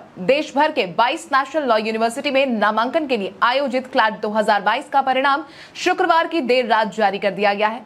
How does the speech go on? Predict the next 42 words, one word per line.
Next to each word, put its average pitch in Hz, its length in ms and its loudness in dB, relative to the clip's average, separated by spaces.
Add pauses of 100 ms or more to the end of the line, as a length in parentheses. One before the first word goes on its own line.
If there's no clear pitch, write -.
इस 208 100 -10
परीक्षा 208 380 0
में 262 200 0
पटना 220 280 -2
निवासी 226 400 0
हर्षिता 240 500 0
ने - 300 -18 (200)
पूरे 381 220 2
देश 240 280 0
में 214 100 -8
अड़तालीसवाँ 269 760 0 (140)
रैंक 226 280 0
लाकर 233 280 0
बिहार 202 280 -2
टॉपर 196 300 0
बनने 220 260 -2
का 247 160 2
गौरव 214 300 0 (100)
प्राप्त 208 280 0
किया। 226 200 0 (340)
आपको 262 200 0
बता 311 220 2
दें 370 120 -4
कि 381 80 -4
इस 370 100 -6
परीक्षा 330 380 0
में 330 200 -2
चौंतीस 294 420 -2
सौ 339 60 2
अभ्यर्थी 226 480 -2
शामिल 226 340 0
हुए 262 140 0
थे। 262 180 -2
इसमें 214 300 -4 (480)
माध्यम 220 340 2
से 220 100 -4
ही 196 120 -6 (400)
देश 285 260 2
भर 311 160 4
के 226 120 -2
नेशनल 214 380 -2
लॉ 208 160 4